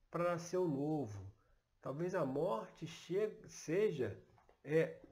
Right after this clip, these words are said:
dessas coisas aí que tão pendentes de fazer, ou muitas coisas que a gente tem, vê aí também, coisas que tem na sua casa que você não usa, sabe? Aquelas coisas que estão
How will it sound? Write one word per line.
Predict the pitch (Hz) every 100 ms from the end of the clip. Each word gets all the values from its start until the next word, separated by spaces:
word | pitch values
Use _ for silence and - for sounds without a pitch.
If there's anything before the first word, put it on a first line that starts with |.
| -
dessas | 151 165 170 -
coisas | 175 160 151
aí | 147
que | 160
tão | - 143
pendentes | 143 143 110 110 143 185 180 131
de | -
fazer, | - 104 95 120 170 165 - - _
ou | 135
muitas | 160 190 175
coisas | - 165
que | 170
a |
gente | 160 -
tem, | - 160 170 165 - _
vê | 117 101 123 202 220
aí | 156 175
também, | 170 135 113 156 180 165 - _ _ _
coisas | 165 165 165
que | -
tem | 160 143 165
na | 170
sua | - 156 127
casa | - 143 165 165
que | -
você | -
não | 170 175
usa, | 160 185 202 139 110
sabe? | - - 165 190 165 - - _
Aquelas | - 143 143
coisas | 156 147
que | 143
estão | - 143 156